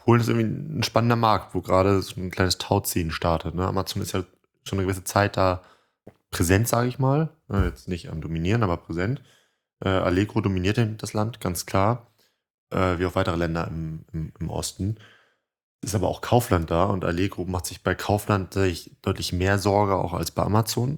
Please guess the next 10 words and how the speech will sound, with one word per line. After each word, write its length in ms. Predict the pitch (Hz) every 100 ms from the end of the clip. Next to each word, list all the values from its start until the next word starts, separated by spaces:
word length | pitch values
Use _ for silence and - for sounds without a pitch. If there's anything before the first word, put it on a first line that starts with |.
| -
aufgrund 640 | 85 - 85 90 85 -
der 460 | 85 82 80 80 82
Markenbekanntheit 720 | 87 - - - 92 90 -
der 60 | 82
stationären, 920 | 90 - 85 82 82 82 82 80 82
ähm, 300 | 82 80 78
Stores, 560 | - 90 101 - - _ -
die 80 | 95
dort 260 | 95 98 -
sind. 320 | 110 123